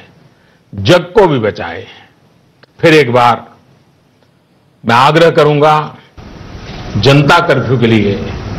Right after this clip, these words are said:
मैं आग्रह करूंगा सेवा करने वालों का धन्यवाद करने के लिए। आपका भी बहुत बहुत धन्यवाद। प्रथम विश्व युद्ध हुआ था,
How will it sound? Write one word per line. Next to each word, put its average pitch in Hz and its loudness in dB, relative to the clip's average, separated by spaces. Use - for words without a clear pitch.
मैं 123 4
आग्रह 160 2
करूंगा 127 -2
सेवा 160 2
करने 135 -2
वालों 120 2
का 117 -2
धन्यवाद 147 0
करने 110 -4
के 107 -6
लिए। 92 -8
आपका 135 0
भी 120 -2
बहुत 180 2
बहुत 123 -2
धन्यवाद। 110 -4
प्रथम 175 -4
विश्व 202 -2
युद्ध 185 -4
हुआ 98 -6
था, - -20